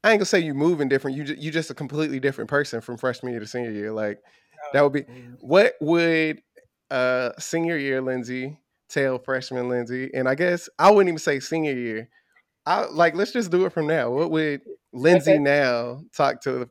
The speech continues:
Speaker 1: freshman year Lindsay about? You going into college, what would,
Speaker 2: Yeah.
Speaker 1: what, what are, I'm gonna just say two. I don't even wanna say three. What are two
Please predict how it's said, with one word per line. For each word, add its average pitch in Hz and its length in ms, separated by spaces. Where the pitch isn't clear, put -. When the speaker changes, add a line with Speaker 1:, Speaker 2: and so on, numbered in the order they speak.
Speaker 1:
freshman 135 400
year 123 160
Lindsay 120 260
about? 110 260
You 127 80
going 156 260
into 160 200
college, 135 520
what 143 260
would, 151 380
Speaker 2:
Yeah. - 160
Speaker 1:
what, 156 280
what 160 400
are, 131 560
I'm 147 100
gonna 151 80
just 135 180
say 113 160
two. 110 280
I 113 40
don't 123 120
even 113 100
wanna 110 120
say 113 200
three. 104 220
What 147 160
are 123 80
two 147 520